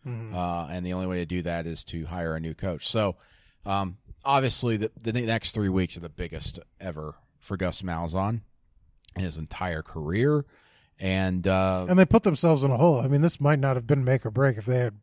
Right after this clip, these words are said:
Speaker 1: won that L S U game.
Speaker 2: if they had beaten L S U, I mean, goodness, they're, uh,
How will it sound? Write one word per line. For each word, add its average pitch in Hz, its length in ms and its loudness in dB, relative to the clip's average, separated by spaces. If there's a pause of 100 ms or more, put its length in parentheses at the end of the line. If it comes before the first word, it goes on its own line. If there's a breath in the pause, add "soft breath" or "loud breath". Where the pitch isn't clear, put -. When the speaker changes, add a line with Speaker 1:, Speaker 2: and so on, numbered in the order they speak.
Speaker 1:
won 131 200 0
that 113 120 -4
L 113 120 -2
S - 100 -10
U 123 100 -2
game. 107 140 -4
Speaker 2:
if 104 100 -6
they 151 140 6
had 151 140 4
beaten 143 240 6
L 139 200 4
S 123 200 2
U, 160 120 2
I 98 60 -2
mean, 110 180 -6
goodness, 135 400 0
they're, 113 320 2
uh, 110 280 2